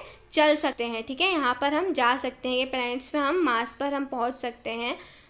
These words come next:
अ, यहाँ पर हम चल भी सकते हैं। ये रॉक्स या फिर किसी भी मेटल से बनकर बने होते हैं।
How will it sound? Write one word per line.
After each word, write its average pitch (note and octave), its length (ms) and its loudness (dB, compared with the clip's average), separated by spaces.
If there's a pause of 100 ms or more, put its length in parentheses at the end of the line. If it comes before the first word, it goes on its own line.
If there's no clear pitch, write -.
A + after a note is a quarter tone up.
अ, A3+ 80 -2
यहाँ B3+ 320 0
पर C#4+ 120 0
हम F#4 160 2
चल C4 280 -2
भी D4 180 2
सकते A#3+ 420 -4
हैं। G#3+ 280 -10 (360)
ये C4+ 140 -4
रॉक्स C4+ 460 0
या D#4 80 0
फिर D#4+ 140 -6
किसी C#4 220 -8
भी C#4 100 -2
मेटल B3+ 460 0
से D4+ 180 0
बनकर B3+ 500 -4
बने A#3 320 -4
होते A3+ 300 -8
हैं। G#3+ 280 -10